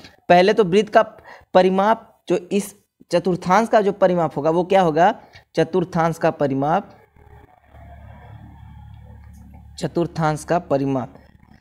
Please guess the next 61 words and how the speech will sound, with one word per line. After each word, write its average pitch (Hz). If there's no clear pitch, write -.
आप 151
भी 156
कर 208
सकते 226
हैं, 190
बहुत 175
ईजी। 214
बस 226
आप 202
ध्यान 180
दीजिए 208
कि 226
कितनी 214
दूरी 208
तय 202
करनी 185
पड़ 160
रही 127
है। 117
अगर 202
हम 220
यहाँ 190
पे 202
पेन 196
रखते 175
हैं, 131
ठीक, 214
यहाँ 165
से 196
यहाँ 190
चले, 226
फिर 170
यहाँ 180
से 208
यहाँ, 208
यहाँ, 151
ये 170
दोनों 196
क्या 226
है, 156
ये 175
आर 170
है, 196
ये 160
भी 160
आर 107
है, 110
तो -
पहले 180
तो 196
टू 208
आर 208
ये 202
दोनों 208
हो 208
गया, 233
तो 156
लिख 180
सकते 202
हैं 196
हम 180